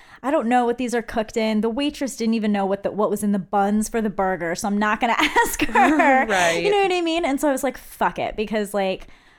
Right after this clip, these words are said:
Speaker 1: all I need is to, like, see somebody I know and they'll be like, "Oh, I saw Kat not eating, eating something that's not vegan." You know what I mean? Like, those stupid things really, truly do go through my mind. And I wanted that. I wanted 'em, <laughs> you know?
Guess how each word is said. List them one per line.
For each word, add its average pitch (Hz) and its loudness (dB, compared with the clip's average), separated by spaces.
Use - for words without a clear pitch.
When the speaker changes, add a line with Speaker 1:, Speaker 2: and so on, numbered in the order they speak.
Speaker 1:
all 247 6
I 254 4
need 214 0
is 190 -4
to, 226 -4
like, 180 -2
see 262 -2
somebody 349 2
I 349 2
know 285 4
and 233 2
they'll 240 2
be 233 0
like, 233 0
"Oh, 220 2
I 175 -2
saw 208 0
Kat 202 0
not 190 -4
eating, 196 -4
eating 226 -2
something 208 -2
that's 190 -8
not 196 -2
vegan." 170 -6
You 330 -4
know 403 0
what 403 0
I 381 -4
mean? 359 -2
Like, 294 0
those 302 2
stupid 277 -4
things 233 -2
really, 240 -2
truly 214 -2
do 208 -2
go 196 0
through 185 -6
my 170 -6
mind. 160 -4
And 240 0
I 302 4
wanted 240 2
that. 202 2
I 262 4
wanted 214 2
'em, 101 -8
<laughs> - -
you 359 0
know? 294 2